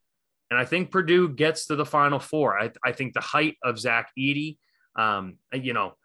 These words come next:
that it's going to make a difference. Uh, and again, the other thing with Purdue is that Purdue can score just as well as Car-, North Carolina, but they can score in a bunch of different ways. So I think that game will just be flamethrower, shootout, whoever's making more threes that day.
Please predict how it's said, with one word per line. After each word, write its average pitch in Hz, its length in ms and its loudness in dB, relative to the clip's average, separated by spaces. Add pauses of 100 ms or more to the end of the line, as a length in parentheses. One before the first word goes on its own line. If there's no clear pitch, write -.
(480)
that 127 240 -2
it's 123 140 -6
going 151 260 2
to 143 80 2
make 139 240 2
a 139 40 0
difference. 135 680 -2
Uh, 120 240 2
and 127 220 -2
again, 143 340 2
the 135 100 2
other 165 160 4
thing 165 160 -4
with 147 180 -2
Purdue 135 540 2 (280)
is 131 100 -2
that 139 140 0
Purdue 147 280 2
can 170 160 -4
score 151 280 2
just 135 200 -6
as 117 120 -6
well 131 160 4
as 117 100 0
Car-, 120 380 2
North 123 200 -4
Carolina, 110 460 0
but - 80 -6
they 127 80 2
can 135 140 -4
score 131 260 0
in 107 40 -2
a - 40 -8
bunch 113 200 -2
of 113 40 -8
different 107 260 -6
ways. 117 320 -2 (260)
So 139 120 0
I 135 80 4
think 147 300 -2
that 139 240 0
game 151 180 0
will 127 120 -2
just 120 220 -10
be 117 140 -2
flamethrower, 123 840 2
shootout, 110 560 -2
whoever's 113 460 -2
making 110 280 -6
more 107 180 -6
threes 147 320 0
that 139 240 0
day. 131 320 2